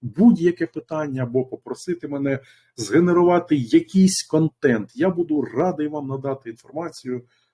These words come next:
або розважити вас. Дякую тобі, шановний чат.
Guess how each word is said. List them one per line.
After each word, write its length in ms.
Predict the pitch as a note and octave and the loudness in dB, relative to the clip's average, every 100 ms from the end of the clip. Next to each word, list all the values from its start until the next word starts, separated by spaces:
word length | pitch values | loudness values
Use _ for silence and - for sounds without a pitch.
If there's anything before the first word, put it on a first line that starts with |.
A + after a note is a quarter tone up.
| _ - | _ -2
або 320 | C3 F3+ G#3 | 2 6 6
розважити 840 | D#3 A2 G#2 A2+ D3+ A#2+ A#2 A2+ | 6 4 0 2 2 2 -2 -4
вас. 360 | G2 F2 - - | -6 -8 -16 -4
Дякую 340 | F3 F#3 C#3 | -2 0 -4
тобі, 400 | C3+ A#2 A2+ A2+ _ _ _ - | -6 -10 -10 -10 _ _ _ -20
шановний 640 | - G#2 A#2+ A2+ G2+ G2 | -12 -6 -4 -4 -6 -10
чат. 540 | - - F2+ - _ | -14 -16 -16 -18 _